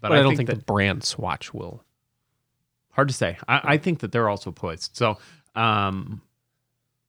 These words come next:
Speaker 1: y-, yeah. So, uh, why don't we? T-, I, I guess that's a good time for us to move on to four, uh, w-, which is that Timex will release at least three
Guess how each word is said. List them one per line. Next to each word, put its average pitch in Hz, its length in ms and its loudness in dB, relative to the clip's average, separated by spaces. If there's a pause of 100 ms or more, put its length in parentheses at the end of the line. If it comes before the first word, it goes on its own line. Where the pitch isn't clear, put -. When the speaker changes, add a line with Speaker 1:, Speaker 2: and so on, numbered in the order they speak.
(320)
Speaker 1:
y-, 202 120 -4
yeah. 226 200 4
So, - 280 -2
uh, 185 80 0
why 180 200 2
don't 190 120 2
we? 165 120 4
T-, - 220 -4
I, 135 220 2
I - 40 4
guess 147 180 -2
that's 147 180 -4
a 139 40 -2
good 120 160 -2
time 113 200 0
for 113 140 -6
us 107 140 -4
to 120 60 -4
move 110 260 -2
on 101 200 -4
to 82 120 -12
four, 98 380 -4 (420)
uh, 90 340 0
w-, 117 200 -4
which 120 260 -4
is 107 160 -6
that 98 280 -2 (1000)
Timex 117 600 -6 (1160)
will 117 160 -2
release 104 520 -2 (120)
at 107 200 -2
least 120 600 -2 (720)
three 110 720 0